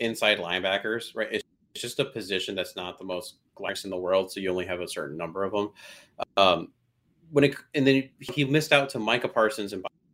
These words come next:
Bobby Wagner, right? Bobby Wagner is literally the reason, or <laughs> the Seattle Seahawks defense is relevant still. Um, <laughs> but it's also a little bit, it's, he's been there. Go back and, like, Pau Gasol made,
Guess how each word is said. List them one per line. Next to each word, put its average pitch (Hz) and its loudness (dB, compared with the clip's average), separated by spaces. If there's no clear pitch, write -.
Bobby 80 -6
Wagner, 76 -10
right? 101 -2
Bobby 135 8
Wagner 117 6
is 104 -8
literally 101 -4
the 104 -10
reason, 95 -8
or 95 -8
<laughs> - -12
the 180 6
Seattle 110 4
Seahawks 98 -2
defense 92 -6
is 85 -10
relevant 85 -6
still. 92 -4
Um, 87 -2
<laughs> - -20
but 143 8
it's 120 -4
also 110 4
a 98 0
little 101 -2
bit, 95 -4
it's, - -10
he's 131 -6
been 110 2
there. 120 6
Go 107 4
back 98 -2
and, 107 -8
like, 92 -8
Pau 92 -2
Gasol 90 -2
made, 87 -4